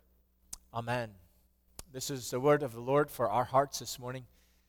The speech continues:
Would you bow with me in prayer, asking the Lord to bless the preaching of his word and our hearts as we hear? Father, it's a privilege to hear your word.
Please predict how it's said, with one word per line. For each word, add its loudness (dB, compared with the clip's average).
Would -8
you 0
bow 6
with -4
me -4
in -4
prayer, 4
asking -4
the -4
Lord 2
to -18
bless -2
the -14
preaching -12
of -18
his -18
word -10
and -8
our -2
hearts -6
as -20
we -18
hear? -18
Father, 12
it's 4
a 4
privilege 2
to -6
hear 4
your -2
word. -2